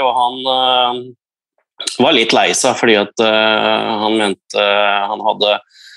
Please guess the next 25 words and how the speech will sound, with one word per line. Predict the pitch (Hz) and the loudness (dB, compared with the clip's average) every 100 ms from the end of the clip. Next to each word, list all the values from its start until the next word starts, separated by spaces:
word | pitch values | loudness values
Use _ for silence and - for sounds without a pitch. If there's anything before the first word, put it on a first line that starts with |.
| - _ - - | -20 _ -6 -4
fått | 185 | 2
litt | 143 120 - | 2 2 -2
for | - | 0
lite | 113 101 110 | 2 2 -2
spilletid, | - 113 95 - 110 113 | -2 0 0 2 0 2
og | 104 104 | 0 -2
at, | - - | -6 -2
eh, | 107 104 104 104 | 2 2 2 0
han | 107 107 104 | -2 -2 0
ble | 98 | 0
solgt | - 117 - | 0 -2 -6
for | - 113 | -4 -4
litt | - - | -4 -2
for | 113 | 2
lite | 101 117 117 | 2 2 0
penger. | 117 110 143 180 - | 0 2 0 -2 -2
Men, | 127 120 120 | 0 2 2
eh, | 117 117 117 117 117 | 0 0 0 -2 -2
nå | 117 120 113 113 | 0 0 0 2
var | 110 110 | 0 0
jo | |
han | 104 107 | -2 -4
suverent, | - - - - 123 117 123 113 110 110 123 127 139 143 139 - - | -6 -6 -4 0 0 2 2 2 2 2 2 2 2 0 -4 -8 -2
eh, | 143 135 | 2 2
glad | 127 104 95 | 2 0 0